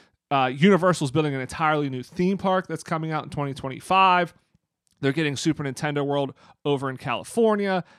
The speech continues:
uh, this year. Disney needs to announce something to show people they are working on something,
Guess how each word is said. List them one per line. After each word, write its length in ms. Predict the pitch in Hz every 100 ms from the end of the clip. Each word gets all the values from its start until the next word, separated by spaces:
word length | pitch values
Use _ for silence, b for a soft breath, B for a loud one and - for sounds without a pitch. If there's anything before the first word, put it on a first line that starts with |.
| b
uh, 140 | 143 139
this 320 | 170 180 -
year. 300 | 165 151 143 b b 127
Disney 480 | - 214 247 226 240
needs 600 | 208 160 175 185 185 -
to 320 | - - 170 156
announce 520 | 147 139 147 151 127
something 760 | - - - 147 143 143 135 131
to 120 | -
show 280 | 127 151 147
people 400 | - 139 139 131
they 160 | 131 139
are 180 | 135
working 460 | 123 131 151 175 160
on 240 | 143 139
something, 580 | 123 - 131 - 127 -